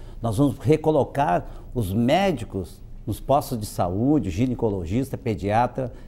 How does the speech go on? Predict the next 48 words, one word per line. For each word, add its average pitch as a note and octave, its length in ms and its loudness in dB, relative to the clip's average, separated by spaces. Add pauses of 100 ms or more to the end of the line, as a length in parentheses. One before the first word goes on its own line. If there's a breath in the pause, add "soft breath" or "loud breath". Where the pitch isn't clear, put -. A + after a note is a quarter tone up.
clínico A#2 260 2
geral G#2+ 300 2 (180 loud breath)
e C3+ 80 2
principalmente D#3 880 2
o C#3+ 40 0
remédio C3 440 2
na C3 120 -2
porta A#2 300 -2
do A2 100 -6
posto. G#2+ 260 -2 (200 loud breath)
Nós E3 340 4
vamos G3 200 -2
fazer E3+ 300 -2
o - 20 2
agendamento D#3+ 560 0
eletrônico D#3 680 0 (160)
pro C3+ 120 2
senhor B2 420 2
e A#2+ 60 -2
pra A2+ 160 -2
senhora, G#2+ 580 2 (380 loud breath)
aquele D#3 380 2
que C#3 60 -4
vai C#3 100 2
facilitar A#2+ 500 0
a A#2+ 40 0
sua A2 200 -2
vida. F#2+ 400 0 (260 loud breath)
Nós D3+ 420 6
somos C3+ 280 2
aqueles D#3+ 340 2
que - 80 -10
fizemos C#3+ 380 2 (200 loud breath)
mais E3+ 520 2
de A#2+ 80 -8
cento D#3+ 380 0
e - 20 -2
dez D3 320 -2
quilômetros C#3 480 2
em C#3 40 6
oito D3+ 360 4
anos, C#3 200 4
cento E3 200 -2
e - 20 -6
dez D#3+ 160 -2
quilômetros D#3 260 0
de C3+ 40 2
pavimentação. C3 600 2